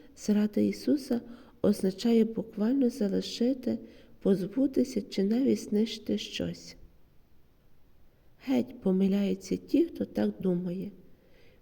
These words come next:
Піти і за Ісусом означає зберегти, а згодом віддати, покинути і виключне розпорядження Господа. Якби Петро і решта учнів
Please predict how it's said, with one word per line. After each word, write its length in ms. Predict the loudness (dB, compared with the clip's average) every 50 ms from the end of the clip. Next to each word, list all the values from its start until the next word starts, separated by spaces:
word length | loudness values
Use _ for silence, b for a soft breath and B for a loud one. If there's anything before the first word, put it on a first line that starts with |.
| b
Піти 480 | -2 -2 -2 0 4 6 6 6 6 4 0
і 80 | -4 -2
за 140 | 0 2 2
Ісусом 680 | 2 0 -2 -2 0 2 2 2 2 2 0 0 0 0 -4 B B B B B B
означає 720 | -2 -2 -2 0 2 2 2 2 2 2 2 4 4 4
зберегти, 920 | 2 0 -2 0 2 2 4 4 2 0 -2 -4 -4 0 2 4 4 4 2 -2 B B B B B B B B B B
а 140 | B 0 0
згодом 540 | 0 -2 -2 -2 0 0 0 2 2 2 2
віддати, 540 | 2 0 -2 0 -2 -2 -2 -2 -2 -4 -4
покинути 760 | -2 -4 -8 -6 -2 0 2 4 4 2 2 0 -2 -2 -2 0
і 100 | 0 0
виключне 760 | 0 2 2 4 2 4 2 0 -4 -4 -2 -2 -2 0 0
розпорядження 800 | 0 -2 -6 -8 -6 -4 -2 -2 -2 -2 -4 -4 -4 -4 -2 -2
Господа. 640 | -2 -2 -2 -4 -6 -8 -10 -10 -8 -8 -8 -8 -10 -10 b b b b b b b b b b b b b
Якби 380 | 0 0 0 0 4 4 4 6
Петро 520 | 6 4 2 2 2 0 0 0 0 0 2
і 160 | 2 4 4
решта 420 | 4 4 2 2 -2 -4 -6 -6 -4
учнів 680 | -2 0 2 2 2 0 -2 -2 0 0 0 0 0